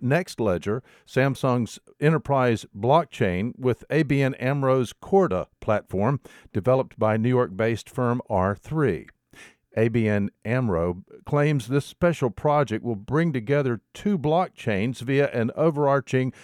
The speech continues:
notary, uh, that connects the blockchains in Korea and the Netherlands. There will be three parties involved in the trial,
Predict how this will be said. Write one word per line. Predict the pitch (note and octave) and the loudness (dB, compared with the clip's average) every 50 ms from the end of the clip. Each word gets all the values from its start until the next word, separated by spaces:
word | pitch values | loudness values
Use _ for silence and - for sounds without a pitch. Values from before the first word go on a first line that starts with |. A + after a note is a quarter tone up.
| - _ _ | -20 _ _
notary, | A2 A#2 C#3 E3+ E3+ B2+ G#2 F2 D#2+ D2 - - _ _ _ _ _ _ - - | 0 2 2 2 2 0 -2 -4 -4 -6 -8 -14 _ _ _ _ _ _ -10 -4
uh, | - G2 G2+ G#2+ G#2+ - | 0 0 0 0 0 0
that | B2 B2+ A#2+ - | 0 0 0 -2
connects | - - C3 C#3+ D3+ - - - | -2 -2 0 2 0 0 -2 -8
the | - A2 G#2 F2+ | -4 -4 -4 -2
blockchains | - C#3 B2+ B2+ A#2+ - - - B2+ B2 C3+ C3 - | 0 0 0 0 -2 -4 -4 -2 -2 0 -2 -2 -2
in | B2+ A#2+ A#2 | -2 -4 -4
Korea | - - C#3 C#3 D3 D#3 C3 G#2 A2+ - _ | -4 -4 -2 0 0 2 2 2 0 -2 _
and | A2 A2 B2 B2+ C3+ A#2+ - - _ _ _ _ _ | -4 -2 -2 -2 -4 -6 -8 -12 _ _ _ _ _
the | - C#3+ | -2 0
Netherlands. | D3 E3+ F3 D#3 C#3+ A2 F#2 E2 C2 A#1 - - - _ _ _ _ _ _ | 2 4 4 4 4 2 0 0 -2 -8 -12 -18 -20 _ _ _ _ _ _
There | - G#2 A2 A2 | 0 2 2 4
will | G2+ G#2 G2+ | 4 0 0
be | E2+ G#2+ G2+ F#2+ F#2+ - - | 0 -2 -2 -2 -6 -8 -12
three | - - F3 E3+ E3+ | -6 0 2 2 2
parties | - - - E3 E3+ E3 A#2+ F#2 - - | 2 0 0 0 2 2 0 -2 -2 -2
involved | G#2+ F#2 F2+ F2+ G2+ G#2 G#2+ G2 A2 | -2 0 2 4 4 4 4 2 0
in | G#2+ G2+ | -2 -2
the | F2 | -4
trial, | - - B2+ A#2+ A#2+ C#3 D3 D3+ | -4 -2 -2 0 0 0 -2 -4